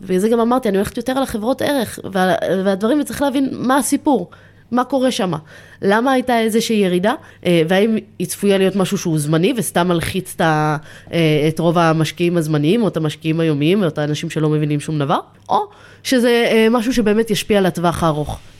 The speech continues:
כי אפשר לראות מגמות, ואפשר לראות שבאמת, נתתי מקודם את האנרגיה של,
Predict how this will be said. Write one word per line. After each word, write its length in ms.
כי 260
אפשר 280
לראות 280
מגמות, 460
ואפשר 320
לראות 340
שבאמת, 500
נתתי 380
מקודם 300
את 80
האנרגיה 400
של, 160